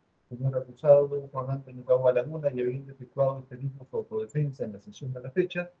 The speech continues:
eh, este colegiado da por terminado los debates orales y pasa de manera inmediata a, a deliberar.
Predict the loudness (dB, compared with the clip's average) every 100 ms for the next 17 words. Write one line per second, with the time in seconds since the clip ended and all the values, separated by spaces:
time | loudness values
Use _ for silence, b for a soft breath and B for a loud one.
0 | _ _ _ _ _ _ _ -8 -6 -6
1 | -8 -16 -20 _ -12 -10 -8 -8 -2 6
2 | 6 6 2 -2 -4 -10 -14 -2 2 2
3 | 0 -2 -2 -2 -4 6 10 10 6 -10
4 | 2 2 4 2 2 -8 -14 -14 -10 2
5 | 2 2 -6 -8 -12 -10 -10 -8 -4 2
6 | 2